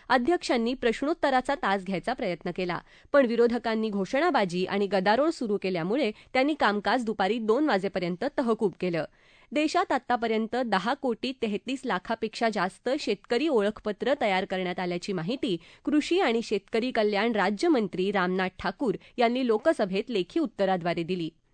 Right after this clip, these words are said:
झारखंडमध्ये विद्यार्थी आंदोलनावर लाठीमार झाल्याच्या निषेधार्थ राष्ट्रीय लोकशाही आघाडीच्या खासदारांनी आज संसद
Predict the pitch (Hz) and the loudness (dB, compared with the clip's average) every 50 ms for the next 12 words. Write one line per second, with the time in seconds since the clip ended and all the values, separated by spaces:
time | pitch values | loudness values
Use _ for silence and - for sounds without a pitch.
0 | _ _ _ _ _ - _ _ _ - 240 262 285 294 302 - 359 370 370 370 | _ _ _ _ _ -20 _ _ _ -6 -2 0 2 0 0 0 0 2 4 4
1 | 320 311 262 302 311 285 262 185 185 220 214 214 214 - - 269 226 196 190 190 | 4 2 2 0 0 -2 -2 -2 0 0 0 0 -2 -4 -4 -4 -2 0 0 0
2 | 190 208 208 196 190 190 190 180 202 233 240 247 208 196 208 - - 254 269 285 | 0 0 0 0 0 0 0 0 0 0 0 2 0 0 0 -2 -2 0 0 0
3 | 302 339 294 - 233 208 196 190 - - 202 190 185 185 - - 269 294 320 254 | 0 0 -2 -2 -2 -2 -2 -2 -2 -2 -2 -2 -2 -4 -2 -2 0 2 2 0
4 | 220 - - - 180 156 - - - - - - 269 269 262 - - 294 320 359 | 0 -2 -4 -4 -4 -4 -4 -8 -16 -10 -2 2 2 2 2 2 -2 -2 0 2
5 | 370 320 285 233 - 226 233 - 226 220 208 254 254 202 190 196 214 190 190 190 | 2 4 2 2 2 0 -2 -2 -2 -2 -2 0 0 0 0 0 0 -2 -2 -2
6 | - 202 202 - 196 180 160 165 185 185 175 175 175 175 196 247 269 - 202 202 | -2 -4 -4 -4 -6 -6 -4 -2 -4 -2 -2 -2 -2 -2 -2 -2 -2 -2 -2 -2
7 | 208 202 - 233 208 214 - 302 330 | -2 -2 -2 -2 -2 -2 0 -2 -2